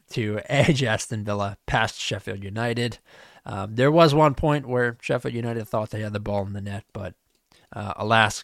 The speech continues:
goal was not counted. A complete masterclass from Unai Emery's men, and it was exactly what you would have expected. Uh, the game that really is worth talking about is the one that happened,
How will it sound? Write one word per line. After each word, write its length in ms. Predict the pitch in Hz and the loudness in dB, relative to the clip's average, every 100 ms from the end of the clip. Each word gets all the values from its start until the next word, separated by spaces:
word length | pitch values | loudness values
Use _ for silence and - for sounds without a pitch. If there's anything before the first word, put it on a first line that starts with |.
| - | -8
goal 280 | 101 101 101 | -6 -6 -6
was 240 | 101 104 - | -12 -12 -10
not 240 | 95 - | -12 -12
counted. 600 | - 127 127 - 123 120 - - - _ - | -4 -2 -2 -2 -4 -6 -12 -20 -20 _ -6
A 160 | 110 | -6
complete 400 | - 151 143 175 | 0 0 4 2
masterclass 840 | 135 139 131 139 - 135 131 120 - _ | 4 4 4 0 2 4 4 2 -6 _
from 360 | 123 113 110 - | -2 -2 -2 -4
Unai 300 | 127 117 110 | 0 2 4
Emery's 420 | 117 120 120 110 | 2 2 0 -2
men, 380 | 120 117 117 113 _ _ _ - | 0 0 0 -4 _ _ _ -10
and 440 | 110 110 110 110 | -6 -2 -2 -2
it 120 | 113 | -2
was 120 | 117 113 | -2 -2
exactly 460 | 110 139 131 123 | 4 6 6 2
what 180 | 117 110 | -2 -2
you 120 | 107 | -2
would 140 | 107 104 | -2 -4
have 80 | |
expected. 760 | 104 - - 127 117 135 117 - _ - - _ - | -6 -10 -2 -2 0 -2 -2 -4 _ -20 -20 _ -10
Uh, 420 | 101 101 101 95 - | -6 -4 -4 -6 -4
the 180 | 117 | -2
game 300 | 120 147 170 | 6 8 8
that 140 | 156 117 | 6 4
really 340 | 139 170 143 | 8 8 8
is 140 | 120 113 | 6 6
worth 260 | 139 165 | 8 8
talking 300 | - 123 113 | 6 4 2
about 300 | 107 113 110 | 0 4 4
is 100 | 110 | 2
the 80 | 117 | 2
one 180 | 113 113 | 2 2
that 100 | 107 | 2
happened, 540 | 117 113 110 104 101 | 4 2 0 -6 -8